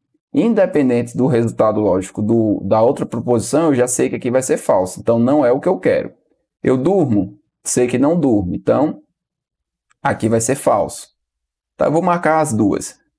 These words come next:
Como vai ser verdadeiro, falso e verdadeiro dá falso. Bebo, falso e verdadeiro também vai dar falso.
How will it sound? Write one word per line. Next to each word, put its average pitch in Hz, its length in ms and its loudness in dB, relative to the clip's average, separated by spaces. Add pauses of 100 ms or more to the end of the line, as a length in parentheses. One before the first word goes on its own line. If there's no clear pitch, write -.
(100)
Como 202 640 0
vai 113 140 0
ser 117 140 0
verdadeiro, 117 640 2
falso 131 520 0
e - 20 2
verdadeiro 107 500 0
dá 90 140 0
falso. 135 580 0 (360)
Bebo, 113 680 0
falso 135 720 -2
e 143 140 2
verdadeiro 107 580 0
também 101 340 0
vai 98 160 -2
dar 92 120 -4
falso. 131 540 0